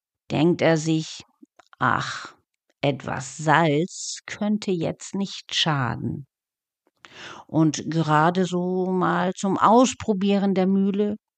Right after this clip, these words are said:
findet er die Idee ganz gut. Also nimmt er sie, sagt, "Mühle, Mühle, mahle mir weiße Salzkörner gleich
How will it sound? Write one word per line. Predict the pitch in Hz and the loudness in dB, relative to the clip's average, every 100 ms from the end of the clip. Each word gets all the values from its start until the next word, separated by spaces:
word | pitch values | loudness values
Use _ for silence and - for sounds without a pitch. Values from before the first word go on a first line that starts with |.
| _ | _
findet | - - 233 156 - | -6 2 4 4 2
er | 147 | -2
die | 156 147 | 0 -2
Idee | 185 175 180 | -2 0 0
ganz | 185 220 - | 0 -2 -4
gut. | - 165 135 - - - | -2 0 -2 -8 -16 -2
Also | 175 185 196 185 180 | 6 8 8 6 8
nimmt | 185 175 196 - | 8 8 4 0
er | 220 | -4
sie, | 208 233 233 262 - _ _ | -4 -4 -2 -4 -8 _ _
sagt, | 165 190 196 208 - - - _ | 0 4 4 2 -4 -20 -20 _
"Mühle, | 190 220 277 262 214 | 8 10 10 10 8
Mühle, | 202 262 262 185 | 10 10 10 8
mahle | 175 190 233 214 170 | 8 8 8 8 6
mir | 170 175 196 208 165 | 6 6 6 6 6
weiße | 170 190 214 - 208 | 6 6 4 4 2
Salzkörner | 160 190 254 254 - - 175 165 160 | 6 8 6 4 0 4 6 8 6
gleich | 151 165 156 156 - | 6 6 6 4 2